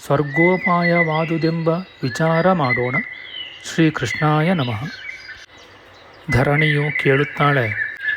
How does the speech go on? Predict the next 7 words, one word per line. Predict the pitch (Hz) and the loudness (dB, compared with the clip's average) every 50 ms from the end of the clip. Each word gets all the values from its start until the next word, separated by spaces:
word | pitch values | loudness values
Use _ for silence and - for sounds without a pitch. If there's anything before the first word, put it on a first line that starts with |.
| - - - - - - - - - - - - - - - - - - - - - - | -6 -8 -10 -10 -12 -12 -14 -14 -16 -16 -18 -18 -18 -20 -20 -20 -18 -18 -18 -18 -14 -6
"ಕೃಷ್ಣ, | - - 147 - - - 147 143 139 170 254 - - - - - - - - - - - - - - - - - - | -2 0 0 0 2 2 2 4 4 2 0 -4 -12 -20 -20 -20 -20 -20 -20 -18 -18 -18 -16 -12 -8 -8 -6 -6 -4
ಸ್ವಲ್ಪವೂ | - - - 165 151 175 - - - - 196 190 180 185 196 214 285 - - - - - - 151 135 | -4 0 2 2 2 4 2 2 2 2 2 2 2 2 2 0 0 -2 -6 -6 -4 -4 -2 -2 0
ಜ್ಞಾನವಿಲ್ಲದವರು, | 151 147 143 143 160 175 185 190 185 151 131 131 143 151 165 165 160 170 165 170 165 170 165 170 - - - - - - - - - - - - - - - - - - - 160 | 2 2 4 4 4 4 4 4 2 2 2 0 2 2 2 2 2 0 0 0 0 0 -2 -4 -6 -8 -10 -12 -14 -14 -14 -14 -14 -14 -16 -16 -16 -16 -16 -16 -14 -12 -8 -4
ಧರ್ಮ | 131 131 139 151 165 185 190 190 196 | 0 0 2 2 2 2 2 2 2
ಪರಾಂಗುಖರೂ | 190 - - 139 123 135 151 165 180 180 180 175 175 165 - - 180 175 175 175 175 175 185 311 | 0 0 0 0 0 2 0 0 0 0 -2 -2 -2 -4 -2 -2 0 0 2 2 0 0 -2 -2
ಆದ | 208 147 156 170 165 151 160 170 202 - - - - - | -2 -2 -2 -2 -2 -2 -2 -4 -4 -8 -12 -14 -8 -4
ಮೂಢರಿಗೆ | 135 139 151 165 151 160 180 170 175 165 156 151 123 | -2 0 0 0 2 2 2 2 2 0 -2 -4 -4